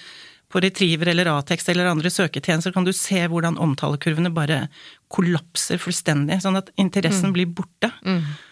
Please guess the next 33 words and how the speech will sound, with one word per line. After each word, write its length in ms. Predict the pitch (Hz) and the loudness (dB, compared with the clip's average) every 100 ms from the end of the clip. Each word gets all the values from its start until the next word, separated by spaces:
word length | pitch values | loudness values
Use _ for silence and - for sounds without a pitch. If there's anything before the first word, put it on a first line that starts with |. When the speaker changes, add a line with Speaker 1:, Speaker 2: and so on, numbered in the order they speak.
| _ _ - | _ _ 0
Speaker 1:
Og, 320 | 220 233 226 240 _ _ | 2 2 -2 -10 _ _
eh, 460 | 220 220 220 220 214 202 - - - _ _ _ _ _ _ _ _ _ - - - - | 0 2 2 0 -2 -6 -10 -20 -20 _ _ _ _ _ _ _ _ _ -20 -20 -20 -16
det 240 | 180 220 208 | -2 0 2
er 160 | 196 208 - _ _ _ _ _ - | 0 -4 -18 _ _ _ _ _ 0
på 80 | 294 | 2
en 160 | 220 214 _ - | 2 -2 _ 0
måte 280 | 233 180 214 | 0 2 2
kanskje 240 | 220 196 220 | 2 2 2
menneskelig 460 | 196 156 - 202 | 2 0 0 0
bra 200 | 180 202 262 240 | 2 2 2 0
at 120 | 202 | 0
en 80 | 208 | -2
person 380 | 208 208 202 180 | 0 0 0 0
som 200 | 170 190 | 0 -2
til 160 | 185 208 | -2 -4
slutt 220 | - 190 | -2 -2
da 300 | - 180 180 175 _ | 0 0 0 -6 _
gir 200 | 196 185 - | 0 2 2
seg 160 | 196 | 2
og 100 | 202 | 0
ikke 180 | 202 196 | 0 0
orker 240 | 180 - 165 | 0 -2 0
mer, 180 | 180 185 - _ _ | 0 0 -4 _ _
skal 200 | - 190 | -6 -4
få 100 | 196 214 | 0 0
slippe 380 | 220 196 - | 0 -2 -2
å 240 | 156 170 170 - - - - | 0 2 0 -4 -20 -20 -2
fortsatt 400 | 202 - 202 - | -2 0 -2 0
stå 160 | 190 165 | 0 0
til 100 | 190 | 0
rette 280 | 185 - 165 | -2 -4 -6
for 100 | 190 | -2
de, 300 | 170 170 175 | 0 0 0